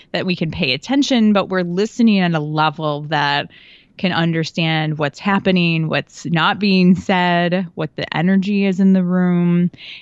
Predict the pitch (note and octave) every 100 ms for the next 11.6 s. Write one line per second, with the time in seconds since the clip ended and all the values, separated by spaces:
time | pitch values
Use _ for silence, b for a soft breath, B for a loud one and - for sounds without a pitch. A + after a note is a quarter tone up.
0 | B E3+ E3+ E3 E3 E3 - E3 F#3 F#3
1 | - F#3+ F3 E3+ E3 E3 F#3+ F#3 - D#3+
2 | - - F3+ E3 E3 - G3 F#3 E3 D#3+
3 | D3+ D3+ D3+ - - - F3 F#3+ _ _
4 | - F3+ D#3+ E3 - - G4 C5+ C#4 -
5 | F#3 F#3+ E3+ - F#3 G3 E3+ D3+ - E3
6 | D#3 D#3 F#3 A3+ G#3 - D#3 D3 D#3 D#3
7 | - D#3+ F3+ D#3 D3 D3 D3+ D3 C#3 D3
8 | C#3+ F2 - F#3 B B B B _ -
9 | - A3+ E3+ F3+ F3+ E3 - G3+ - -
10 | F#3 F#3 F3+ F3 E3+ F3 D#3 D#3+ - G#3+
11 | A3+ D#3+ D#3+ - F#2 C#3+